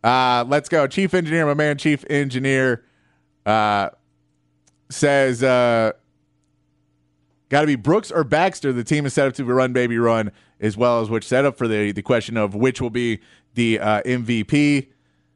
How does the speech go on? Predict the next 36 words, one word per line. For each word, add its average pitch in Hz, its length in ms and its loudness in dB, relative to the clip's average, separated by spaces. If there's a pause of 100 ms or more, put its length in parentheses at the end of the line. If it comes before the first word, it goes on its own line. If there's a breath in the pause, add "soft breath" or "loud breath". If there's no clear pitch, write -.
(280)
Uh, 107 240 0
he 123 80 0
also 127 140 -2
says, 123 260 -2
"The 117 80 -4
whole 143 200 0
freaking 139 280 -6
point 131 280 -2
of 113 40 -6
sports 127 280 -2
nowadays 120 360 0
is 117 40 -2
entertainment. 110 520 -2
I 107 60 0
wanna 117 160 0
be 117 140 0
engaged 117 340 -2
and 117 80 -2
entertained. 104 460 -4
It - 260 -20
will 104 80 -4
make 107 160 -2
more 135 160 2
people 135 240 0
tune 127 220 -4
in 113 220 -2
and 107 240 -8
then 107 100 0
instead 110 240 -2
of 101 100 -2
tune 127 240 -4
out 110 220 -2
bowl 101 180 0
games." 80 260 -16
Exactly. 120 760 -6 (520)
Exactly. 190 760 -4